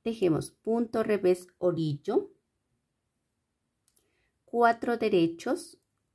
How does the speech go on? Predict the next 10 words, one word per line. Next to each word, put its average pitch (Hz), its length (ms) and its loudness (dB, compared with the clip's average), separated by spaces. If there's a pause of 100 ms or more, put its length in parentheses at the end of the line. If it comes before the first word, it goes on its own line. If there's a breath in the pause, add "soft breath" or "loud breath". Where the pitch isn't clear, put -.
(760)
uno, 185 640 4 (1300)
dos, 170 760 0 (920)
tres, 180 760 2 (1300)
cuatro 220 540 -2
derechos, 170 680 -4 (300)
dos 226 420 0
puntos 226 520 -2
revés, 180 580 2 (720)
uno, 196 680 4 (1500)
dos, 160 680 -2